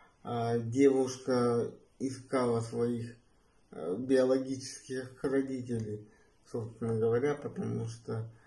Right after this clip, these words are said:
ей уже поздно сказали о том, что она не родная.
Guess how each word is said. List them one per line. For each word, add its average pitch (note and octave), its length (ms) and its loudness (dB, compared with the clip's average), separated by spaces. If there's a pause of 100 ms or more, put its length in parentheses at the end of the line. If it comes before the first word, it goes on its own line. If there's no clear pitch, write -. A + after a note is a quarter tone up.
(200)
ей B2+ 380 4
уже A#2+ 540 -2 (300)
поздно B2+ 460 0
сказали C3+ 540 0
о C3+ 100 0
том, C#3+ 260 -4
что C#3+ 180 -6
она C#3 140 -2
не C#3 200 0
родная. C3+ 600 -2